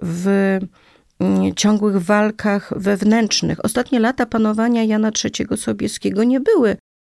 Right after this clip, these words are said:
korzystne dla Rzeczypospolitej. Ym, zwycięstwo wiedeńskie w jakiś sposób zostało zdyskontowane. No, utraciliśmy jak gdyby na arenie międzynarodowej szansę wyciągnięcia dużych korzyści z tego zwycięstwa,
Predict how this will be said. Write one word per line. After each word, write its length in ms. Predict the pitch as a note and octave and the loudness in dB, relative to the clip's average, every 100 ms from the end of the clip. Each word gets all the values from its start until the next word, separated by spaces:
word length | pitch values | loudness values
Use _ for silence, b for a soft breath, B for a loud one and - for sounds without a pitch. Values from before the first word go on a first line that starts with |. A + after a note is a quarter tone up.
| _ | _
korzystne 680 | - A3+ G#3 C#4+ - - E3 | 2 4 4 2 0 -2 -2
dla 180 | F3 G3 | 0 -2
Rzeczypospolitej. 1200 | F#3+ F#3+ G3 G3 - - G#3+ F#3 - - - - B B B - - | -2 -4 -4 -4 -6 -4 -2 -2 -4 -4 -4 -6 B B B -10 -4
Ym, 680 | G3 F#3+ F#3 - F#3+ G3 - D2+ | 0 0 0 -2 -4 -6 -8 -10
zwycięstwo 1160 | F3+ F#3 G#3+ A3+ A3 A3 - - G3+ G3 F#3+ F#3 | -6 -6 -2 0 0 -2 -12 -4 0 2 0 -2
wiedeńskie 1160 | F#3+ G#3 F#3+ G3+ G3 G3 - - - G3+ G#3 A3 _ _ _ - | -2 -2 0 -2 -2 -4 -6 -6 -4 -2 0 -2 _ _ _ -10
w 180 | - G3+ | -8 -2
jakiś 340 | G#3+ A3+ A3+ | -2 -2 -4
sposób 400 | - G#3 G#3+ G#3+ | -4 -4 -4 -6
zostało 500 | - A3 - G#3+ G#3+ | -6 -6 -2 0 0
zdyskontowane. 1200 | G3+ G#3 A3 - A#3 A3+ B3 C#4 C4 F3+ E3+ - - _ _ _ _ | 0 -2 -4 -4 -4 -2 0 2 2 0 -4 -10 -14 _ _ _ _
No, 200 | - G#3+ | -4 -2
utraciliśmy 720 | A3 B3 B3 - D#4+ B3+ - F3+ | 0 0 0 2 2 0 0 0
jak 160 | F3 | -2
gdyby 240 | F#3 G3 G3 | -2 -2 0
na 180 | F#3+ F#3+ B B | -2 -4 B B
arenie 300 | G3+ G#3+ G3+ | 0 2 2
międzynarodowej 840 | G3+ G3+ G3 F#3+ F#3+ F#3+ F#3+ G3 G3 B B | 0 -2 -2 -2 -4 -2 -2 -2 -4 B B
szansę 520 | - - G#3+ G#3+ - G3 | -8 0 0 0 -2 -2
wyciągnięcia 760 | F#3 - G3 G3+ F#3+ F#3+ G3 | -4 -4 -6 -2 -4 -2 -6
dużych 380 | F#3+ G#3 F#3+ - | -2 -2 -2 -6
korzyści 460 | F#3+ F3 F3 - | -8 -6 -8 -10
z 60 | F3+ | -6
tego 240 | E3 E3 | -6 -6
zwycięstwa, 760 | E3+ F#3 - E3 - - - | -6 -8 -4 -6 -6 -8 -6